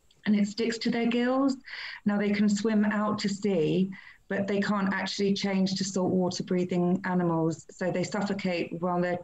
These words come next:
while they're going through osmosis process. But that, that happens in acidified waters. Um, and that's, that's something that we really need to, to be aware of in Wales, definitely. And it's something that I think is quite an underrated issue.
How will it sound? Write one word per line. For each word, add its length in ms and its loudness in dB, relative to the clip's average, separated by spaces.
while 160 0
they're 100 0
going 240 0
through 240 2
osmosis 540 -2
process. 420 -4
But 140 -2
that, 300 -2
that 160 -2
happens 460 0
in 120 2
acidified 640 -2
waters. 600 0
Um, 320 0
and 120 0
that's, 320 -4
that's 240 -4
something 320 0
that 120 2
we 200 2
really 440 2
need 280 2
to, 360 0
to 140 -4
be 160 0
aware 380 2
of 120 0
in 140 2
Wales, 340 0
definitely. 520 0
And 80 0
it's 120 -2
something 280 2
that 100 0
I 60 -2
think 160 2
is 100 0
quite 220 -4
an 100 2
underrated 540 0
issue. 360 -4